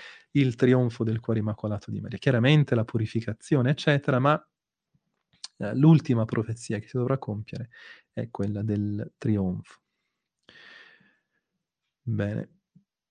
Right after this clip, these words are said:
non so se c'è ancora qualche domanda, vediamo un po'. Forse no. Allora, anzi,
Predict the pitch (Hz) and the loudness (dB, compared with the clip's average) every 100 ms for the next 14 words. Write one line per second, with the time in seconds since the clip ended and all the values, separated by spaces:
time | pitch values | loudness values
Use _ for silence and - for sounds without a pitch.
0 | _ _ - 117 113 120 - 113 - 117 | _ _ -6 -4 -2 -2 -2 -6 -4 -4
1 | 113 123 117 117 117 113 - 110 120 147 | 0 0 0 -2 -2 -2 -2 -2 0 0
2 | 180 156 135 123 - 123 117 113 104 107 | 2 4 2 0 -2 -4 -2 0 -2 -2
3 | 113 - 151 151 _ _ - - - - | -4 -2 -2 -2 _ _ -14 -14 -20 -20
4 | - - _ _ _ _ _ _ _ _ | -20 -20 _ _ _ _ _ _ _ _
5 | _ _ _ _ _ _ _ _ _ _ | _ _ _ _ _ _ _ _ _ _
6 | _ _ _ _ _ _ _ _ _ _ | _ _ _ _ _ _ _ _ _ _
7 | _ _ _ - 135 113 - 104 95 - | _ _ _ -14 -6 -6 -4 -4 -4 -8
8 | _ _ - _ _ - 117 117 123 113 | _ _ -20 _ _ -8 -4 0 0 0
9 | - - - _ 107 104 - | -4 -14 -20 _ -6 -4 -6